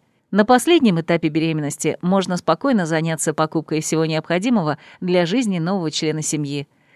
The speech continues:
Кроватки, коляски, прекрасных детских вещей, игрушек и многого другого. И, конечно, получать удовольствие от последних месяцев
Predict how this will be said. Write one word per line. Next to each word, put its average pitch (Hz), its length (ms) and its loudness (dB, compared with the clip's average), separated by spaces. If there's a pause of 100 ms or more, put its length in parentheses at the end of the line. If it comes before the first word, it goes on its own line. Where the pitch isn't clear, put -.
Кроватки, 208 580 2
коляски, 156 680 -4 (260)
прекрасных 196 560 2
детских 151 380 -4
вещей, 160 480 0
игрушек 196 500 -2 (260)
и 190 120 0
многого 226 380 2
другого. 147 520 -2 (200)
И, 233 120 0
конечно, 240 640 2 (240)
получать 196 500 2
удовольствие 180 840 0
от - 180 -8
последних 156 600 -4
месяцев 143 540 -6